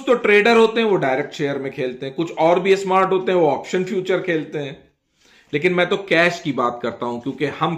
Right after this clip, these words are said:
कैश वालों की बात मत पूछो जी, है ना, कैश में कोई हरा नहीं सकता है।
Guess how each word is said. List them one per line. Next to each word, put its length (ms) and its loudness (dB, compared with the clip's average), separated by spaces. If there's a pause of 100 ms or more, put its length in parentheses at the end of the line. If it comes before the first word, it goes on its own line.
कैश 340 2
वालों 300 -2
की 160 -8 (100)
बात 360 0
मत 240 -6 (200)
पूछो 400 4
जी, 480 -2 (1000)
है 100 -8
ना, 220 0 (200)
कैश 340 0
में 100 -6
कोई 200 4
हरा 260 2
नहीं 160 -2
सकता 400 -6
है। 160 -10